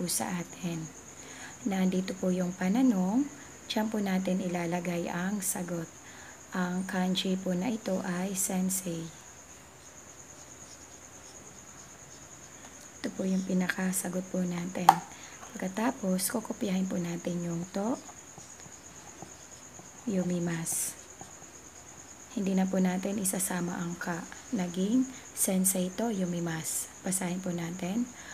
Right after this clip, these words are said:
"Kore wa nan to yomimasu ka?" "Sensei to yomimasu." Sa Tagalog, sensei ang basa or ang basa ay sensei.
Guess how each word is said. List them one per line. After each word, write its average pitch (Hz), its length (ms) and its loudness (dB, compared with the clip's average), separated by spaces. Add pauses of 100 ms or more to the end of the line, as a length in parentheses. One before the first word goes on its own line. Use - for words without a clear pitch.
(260)
"Kore 240 320 6
wa 185 160 6
nan 226 320 4
to 185 160 4
yomimasu 196 640 0
ka?" 185 320 0 (480)
"Sensei 190 560 2
to 214 160 0
yomimasu." 175 880 0 (1200)
Sa 185 520 2
Tagalog, 208 840 2 (360)
sensei 208 640 2
ang 214 400 4
basa 185 560 2
or 190 160 2
ang 185 160 2
basa 196 460 0
ay 220 340 2
sensei. 175 640 0